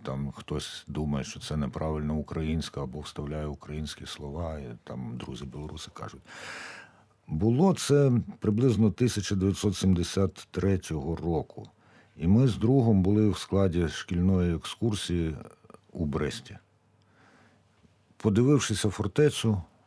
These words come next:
ми вийшли і, перепрошую, курили на лавці. І розмовляли між собою українською. Двоє хлопців, там, по п'ятнадцять років. Поруч присів дядько, якому було вже далеко за п'ятдесят, а може й більше.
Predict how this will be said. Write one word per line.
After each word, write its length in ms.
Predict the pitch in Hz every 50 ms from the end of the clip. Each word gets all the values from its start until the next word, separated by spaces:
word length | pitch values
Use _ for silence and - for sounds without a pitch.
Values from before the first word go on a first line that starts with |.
| _ -
ми 180 | 80 87 98 101
вийшли 640 | 95 95 101 107 104 90 - - 87 85 85 80 73 - 78
і, 60 | 85
перепрошую, 720 | - - 80 71 69 - - - 85 80 - 80 73 69
курили 440 | - - 69 67 80 82 80 78 71
на 140 | 71 73
лавці. 420 | 71 69 - - - - - - - - _ _ _ _ _ - - - _ _
І 80 | - 139
розмовляли 600 | - 202 156 131 139 131 127 139 156 165 156 147
між 160 | 131 120 107
собою 360 | - - 101 98 104 117 113
українською. 640 | 107 92 - - 85 78 67 64 - - - - - _ _ _ _ _ _
Двоє 260 | 92 107 127 135 113
хлопців, 500 | 98 - - 143 165 156 117 - 104 101
там, 300 | 90 - 85 80 76 65 -
по 120 | - - -
п'ятнадцять 480 | - 82 78 87 95 92 87 - -
років. 320 | 80 78 71 - - - - _ _ _ - - - - - - _ _ _ _ _ _ _
Поруч 400 | - 110 151 180 180 160 - -
присів 460 | - - - 101 - - - 139 143
дядько, 600 | 123 90 104 98 92 87 - - - 107 110 107 90 -
якому 440 | - 82 92 87 - 113 117 120 120
було 300 | 107 92 95 98 101 104
вже 340 | 101 82 80 92 90 87 85 73 67 64 - - - -
далеко 420 | - - 90 92 92 90 - -
за 140 | 78 - 87
п'ятдесят, 680 | - - 82 78 78 82 82 - - - - - - - _ _ _ -
а 40 | 76
може 280 | 80 85 82 - 87
й 40 | 78
більше. 380 | 64 62 65 60 - - -